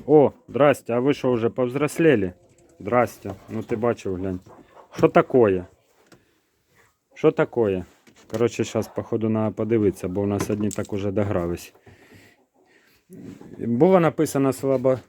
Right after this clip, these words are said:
са-, салона, а після всіх процесів, при пробуванні, <laughs> е, ну, як, при смакуванні,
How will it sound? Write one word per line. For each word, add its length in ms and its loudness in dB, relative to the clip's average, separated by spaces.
са-, 460 -4
салона, 580 0
а 460 0
після 360 2
всіх 360 -2
процесів, 640 2
при 160 2
пробуванні, 760 4
<laughs> 1600 -14
е, 180 4
ну, 260 4
як, 360 0
при 320 2
смакуванні, 800 0